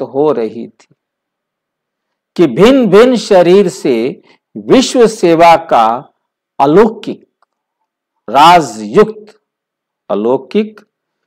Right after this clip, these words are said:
राजयुक्त पार्ट कौन सा है? बाप दादा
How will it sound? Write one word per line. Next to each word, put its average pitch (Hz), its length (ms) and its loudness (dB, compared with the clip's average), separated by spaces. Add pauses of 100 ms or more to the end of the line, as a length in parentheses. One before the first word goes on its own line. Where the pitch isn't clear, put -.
(380)
राजयुक्त 151 1040 0 (680)
पार्ट 196 460 4
कौन 226 360 2
सा 160 300 0 (260)
है? 147 340 0 (1700)
बाप 139 500 0
दादा 113 760 0